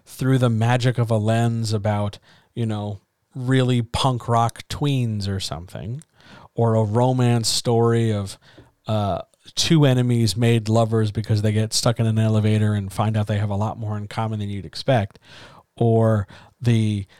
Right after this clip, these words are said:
um, magic quest of a knight to redeem his family legacy.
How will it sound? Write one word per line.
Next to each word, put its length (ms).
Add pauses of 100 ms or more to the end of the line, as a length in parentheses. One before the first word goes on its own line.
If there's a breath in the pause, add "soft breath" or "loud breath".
(220 soft breath)
um, 540 (240)
magic 440 (100)
quest 540
of 120
a 80
knight 400
to 220
redeem 420
his 140
family 360
legacy. 540